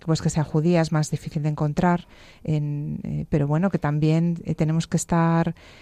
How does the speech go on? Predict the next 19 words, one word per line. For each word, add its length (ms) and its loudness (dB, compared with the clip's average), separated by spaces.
eh, 560 2
abiertos 540 4
a 60 4
eso 200 2
y, 100 2
y 100 6
bueno, 180 6
y 60 6
saber 480 4
que 100 2
este, 460 2
este 240 0
punto, 580 2
con 180 2
esta 280 4
visión, 640 4
¿no? 160 2
Visión 280 2
trascendental, 1040 0